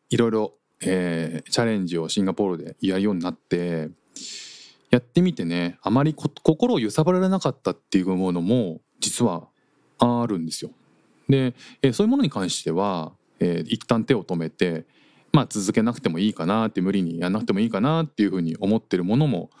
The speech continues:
うん、あるし、そういったことって、まあ、でもやらないと分かんなかったことだったりするので、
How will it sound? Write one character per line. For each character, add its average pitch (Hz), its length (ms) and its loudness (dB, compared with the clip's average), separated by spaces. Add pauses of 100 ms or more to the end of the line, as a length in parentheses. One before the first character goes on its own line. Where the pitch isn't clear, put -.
(220)
う 95 60 0
ん、 80 240 -2
あ - 80 -6
る 85 100 -2
し、 101 540 0 (420)
そ - 120 6
う - 20 4
い - 0 -
っ - 20 2
た 262 80 -2
こ 254 80 2
と - 80 -2
っ - 60 -12
て、 - 100 -8
ま 90 320 0
あ、 - 40 -8
で 147 80 4
も 101 200 -2
や 123 160 2
ら 202 80 4
な 262 140 4
い 254 60 2
と 247 120 0
分 226 60 2
か 262 100 2
ん 240 40 4
な 160 80 0
か 90 80 -4
っ - 20 -8
た 87 180 0 (220)
こ - 120 2
と 110 80 2
だ 90 80 0
っ - 40 -8
た - 100 -2
り 82 80 -2
す - 140 0
る 98 80 2
の 80 140 -2
で、 85 280 -2